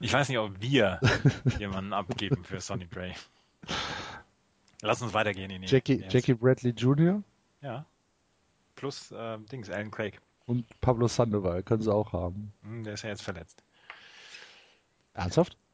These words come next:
Speaker 1: Ja,
Speaker 2: Oh.
Speaker 1: aber Day to Day wohl im Moment
Speaker 2: Ah,
Speaker 1: noch.
Speaker 2: okay.
Speaker 1: Der hat, der hat sich ja gestern bei seinem
Speaker 2: Beim,
Speaker 1: Wild
Speaker 2: beim
Speaker 1: Pitch
Speaker 2: Instagram-Checken
Speaker 1: Nee, beim Wild
Speaker 2: verletzt?
Speaker 1: Pitch hat er sich, hat er sich ver-, äh, verletzt.
Speaker 2: Okay, hab ich nicht mitbekommen. Gut, dann, äh, gehen wir jetzt einen Schritt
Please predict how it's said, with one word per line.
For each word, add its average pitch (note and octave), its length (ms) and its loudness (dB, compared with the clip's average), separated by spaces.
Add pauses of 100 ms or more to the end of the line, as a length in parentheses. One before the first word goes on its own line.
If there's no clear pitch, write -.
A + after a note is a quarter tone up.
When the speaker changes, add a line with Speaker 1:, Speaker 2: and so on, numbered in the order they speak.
(240)
Speaker 1:
Ja, - 180 2 (500)
Speaker 2:
Oh. B2+ 40 -6 (120)
Speaker 1:
aber A2 200 -2
Day G#2 180 2
to G2+ 100 -8
Day F#2+ 240 -6
wohl F#2 100 -10
im F2 80 -14
Moment F2+ 240 -10
Speaker 2:
Ah, G#2 40 0
Speaker 1:
noch. G2 160 -6
Speaker 2:
okay. F#2 160 -4 (720)
Speaker 1:
Der F#2+ 100 -6
hat, F#2 60 -8 (540)
der G2 60 -4
hat F2+ 80 -6
sich - 100 -10
ja F#2+ 100 0
gestern G2 280 -2
bei F#2 100 -6
seinem F#2+ 160 -4
Speaker 2:
Beim, B2 120 6
Speaker 1:
Wild F#2+ 120 0
Speaker 2:
beim A#2+ 120 4
Speaker 1:
Pitch C3 120 -4
Speaker 2:
Instagram-Checken B2 920 0 (280)
Speaker 1:
Nee, A#2 160 0
beim A#2 240 2
Wild A#2+ 180 4
Speaker 2:
verletzt? C3+ 180 -4
Speaker 1:
Pitch - 100 -10
hat G2+ 80 -8
er G2+ 80 -4
sich, G2 260 -8 (180)
hat A2+ 100 -10
er G#2 120 -8
sich - 360 -16 (200)
ver-, G2 920 -8
äh, - 40 -12
verletzt. F#2 440 -12
Speaker 2:
Okay, G2 160 -8
hab F#2 80 -4
ich F#2+ 120 -8
nicht G2 140 -8
mitbekommen. F#2+ 420 -12 (680)
Gut, - 260 6 (140)
dann, C3+ 260 4
äh, B2+ 320 0
gehen C3+ 220 0
wir C3+ 80 4
jetzt B2+ 180 0
einen B2 220 0
Schritt - 400 -4